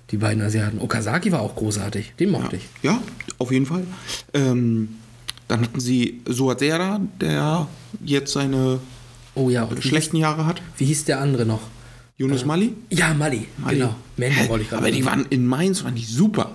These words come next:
Speaker 1: Ja.
Speaker 2: Ja, aber seit die aus Mainz weg sind, ist wahrscheinlich auch so,
Speaker 1: So
Speaker 2: ne?
Speaker 1: Freiburg-mäßig auch.
Speaker 2: Mhm.
Speaker 1: Damit können wir den Kreis gerade so ein bisschen schließen.
Speaker 2: Ja.
Speaker 1: Das müssen wir jetzt leider auffangen.
Speaker 2: Okay.
Speaker 1: <laughs> Das war jetzt nämlich zu gut.
Speaker 2: Einen habe ich noch, John Cordoba.
Speaker 1: Da hab ich schon gesagt, das ist nicht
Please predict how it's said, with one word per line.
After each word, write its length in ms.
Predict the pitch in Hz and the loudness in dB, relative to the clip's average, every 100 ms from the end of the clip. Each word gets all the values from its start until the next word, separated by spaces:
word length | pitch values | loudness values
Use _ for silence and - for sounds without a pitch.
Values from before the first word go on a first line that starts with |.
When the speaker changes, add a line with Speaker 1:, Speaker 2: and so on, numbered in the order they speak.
| - | -2
Speaker 1:
Ja. 220 | 208 294 - - - | 0 0 -2 -8 -4
Speaker 2:
Ja, 140 | 131 208 - - | 0 0 -2 -2
aber 160 | 120 | 0
seit 180 | 117 123 | 0 0
die 140 | 131 - | 0 0
aus 160 | 120 | 0
Mainz 260 | 135 143 147 | 0 0 -2
weg 120 | 160 | 0
sind, 220 | 190 170 | 2 2
ist 300 | - - - | -2 -4 -4
wahrscheinlich 420 | 127 131 127 120 | -4 0 0 0
auch 140 | - 139 | 0 0
so, 380 | 147 147 147 - - - - | 2 2 0 -4 -16 -20 -10
Speaker 1:
So 120 | - | -2
Speaker 2:
ne? 60 | 131 | 0
Speaker 1:
Freiburg-mäßig 720 | 160 147 127 113 107 104 104 | 2 2 2 0 0 -2 -2
auch. 160 | 98 - - - | -4 -6 -14 -4
Speaker 2:
Mhm. 360 | 123 127 147 156 - | 0 2 2 0 -2
Speaker 1:
Damit 340 | 120 117 - - | 0 0 -4 -2
können 140 | 123 | 0
wir 60 | 113 | 0
den 40 | 110 | 0
Kreis 260 | 131 127 | 0 0
gerade 160 | 98 101 | -2 -2
so 60 | |
ein 40 | 104 | -2
bisschen 140 | 110 | -2
schließen. 320 | - 110 107 - - | -2 -4 -6 -8 -6
Speaker 2:
Ja. 160 | 139 - - - - | -4 -4 -6 -12 -14
Speaker 1:
Das 140 | - 120 | -8 -4
müssen 120 | 113 | 0
wir 60 | 120 | 0
jetzt 100 | 120 | 2
leider 180 | 117 113 | 2 2
auffangen. 320 | 120 110 107 - | 0 -4 -8 -8
Speaker 2:
Okay. 240 | - - - - - - - - | -6 -4 -6 -10 -20 -20 -10 -2
Speaker 1:
<laughs> 60 | 139 - 151 190 - - - | 0 0 -2 -4 -6 -10 -8
Das 140 | - 120 | -4 -2
war 60 | |
jetzt 80 | 110 | 0
nämlich 160 | 117 117 | 0 0
zu 120 | 117 | -2
gut. 200 | 113 107 - | -2 -2 -6
Speaker 2:
Einen 200 | - 143 147 | 0 2 2
habe 140 | 160 | 2
ich 80 | 156 | 2
noch, 160 | 190 190 - | 0 -4 -6
John 180 | 131 131 | -2 0
Cordoba. 400 | 147 147 113 - - - - - - - - - | 2 2 0 -2 -10 -20 -20 -20 -20 -20 -16 -10
Speaker 1:
Da 80 | 98 | -8
hab 80 | - | -6
ich 140 | - | -4
schon 120 | - | -2
gesagt, 320 | 104 107 101 - | 0 0 -2 -4
das 100 | - | -4
ist 60 | |
nicht 240 | 101 - | -4 -6